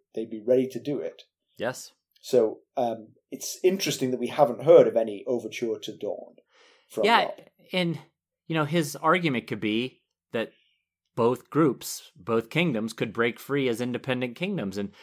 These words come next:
Speaker 2: we know that Dorne has a history of seeking independence from the Iron Throne. They've done
Speaker 1: Right.
Speaker 2: it multiple times, so it might be a good argument to make. Now, Robb
Speaker 1: Yeah.
Speaker 2: doesn't have any interest in being the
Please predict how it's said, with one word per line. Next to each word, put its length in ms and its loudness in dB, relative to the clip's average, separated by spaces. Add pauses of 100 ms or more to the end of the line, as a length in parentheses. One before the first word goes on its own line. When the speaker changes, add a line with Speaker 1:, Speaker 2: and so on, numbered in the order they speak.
(160)
Speaker 2:
we 160 -4
know 260 6
that 200 -2
Dorne 240 2
has 180 -4
a 60 -4
history 540 -4
of 220 -8 (200)
seeking 380 -6
independence 540 -6
from 160 -12
the 100 -8
Iron 300 -8
Throne. 300 -2
They've 200 -8 (380)
done 120 -8
Speaker 1:
Right. 120 0
Speaker 2:
it 40 -4
multiple 380 -4
times, 480 -2
so 240 -4 (280)
it 80 -12
might 240 -2
be 80 -4
a 60 -2
good 140 -4
argument 440 -8
to 80 -12
make. 360 -8 (220)
Now, 180 -6 (160)
Robb 220 8
Speaker 1:
Yeah. 100 8
Speaker 2:
doesn't 200 2
have 280 6
any 200 -2 (140)
interest 760 -2
in 180 -6
being 340 -4
the 220 -8